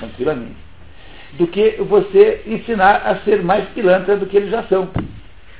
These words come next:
Entendeu? Eu acho que tem de ter uma economia gigantesca em literatura brasileira antes de uma certa idade. Quer dizer, literatura brasileira é um tipo de literatura que devia so-, ter o mesmo, o mesmo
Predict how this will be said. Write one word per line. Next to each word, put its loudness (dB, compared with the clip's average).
Entendeu? 2
Eu 4
acho 4
que -10
tem -4
de -8
ter 4
uma -2
economia 0
gigantesca -4
em -6
literatura -2
brasileira 0
antes -6
de -14
uma -6
certa -6
idade. -6
Quer -18
dizer, -2
literatura 0
brasileira 0
é -2
um -4
tipo -10
de -8
literatura -6
que -8
devia -2
so-, -6
ter -2
o -2
mesmo, -2
o -6
mesmo -4